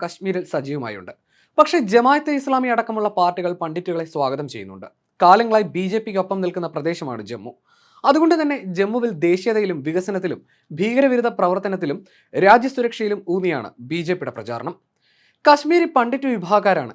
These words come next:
ഇവിടെ ഭൂരിപക്ഷവും. ഇവർ രാജ്യസുരക്ഷയും തങ്ങളുടെ സുരക്ഷിതത്വത്തെയും കരുതി കാലകാലങ്ങളായി ബി ജെ പിക്ക് വോട്ട് ചെയ്യുന്നവരാണ്. ജമ്മുവിൽ ബി ജെ പിക്കാണ് മേൽക്കൈയെങ്കിൽ കശ്മീരിൽ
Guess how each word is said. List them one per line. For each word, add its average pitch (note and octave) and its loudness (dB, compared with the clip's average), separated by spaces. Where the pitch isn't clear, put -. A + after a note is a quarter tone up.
ഇവിടെ E3+ 0
ഭൂരിപക്ഷവും. C#3+ -6
ഇവർ A3 2
രാജ്യസുരക്ഷയും F#3+ 2
തങ്ങളുടെ A3+ -2
സുരക്ഷിതത്വത്തെയും G#3 -4
കരുതി F3 0
കാലകാലങ്ങളായി C4+ 6
ബി F#3 -4
ജെ G#3 -2
പിക്ക് A3 -4
വോട്ട് D#3+ -2
ചെയ്യുന്നവരാണ്. G#2+ -6
ജമ്മുവിൽ D4+ 6
ബി G#3+ -2
ജെ B3 0
പിക്കാണ് A#3 -2
മേൽക്കൈയെങ്കിൽ F#3 0
കശ്മീരിൽ F3+ -2